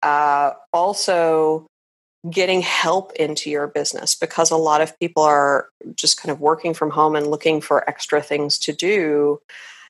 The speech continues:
They're also, um, looking for kind of new things to do. A lot of people are rethinking their businesses right now or rethinking their lifestyles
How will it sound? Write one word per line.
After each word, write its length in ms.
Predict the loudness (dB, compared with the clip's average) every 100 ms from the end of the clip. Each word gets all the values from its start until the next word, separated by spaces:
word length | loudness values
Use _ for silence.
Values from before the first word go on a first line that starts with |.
| _
They're 140 | -2 0
also, 800 | 0 0 0 0 2 2 0 0
um, 560 | 0 2 2 0 -2 -10 -12 -4
looking 420 | -2 0 0 0
for 760 | -2 -2 0 2 2 2 -2 -8 _ _ _ _ _ _ _ _ -6
kind 180 | -2 0
of 60 |
new 640 | 0 0 0 2 2 0 -2
things 460 | -4 -6 -4 -4
to 160 | -2 -2
do. 340 | 0 -2 0
A 60 | 0
lot 300 | 0 2 2
of 160 | 0 -2
people 240 | -2 2
are 160 | 4 2
rethinking 1000 | 0 0 2 2 0 0 -2 0 -4 -2
their 100 | -2
businesses 800 | 0 -2 -2 -2 -2 -2 -2 -4 -8 -10 -2
right 200 | -2 0
now 260 | 2 2
or 300 | 2 2 2
rethinking 800 | 0 0 0 0 0 -2 0 -4
their 120 | -2 -2
lifestyles 1080 | 0 0 0 -4 -4 -4 -4 -4 -4 -4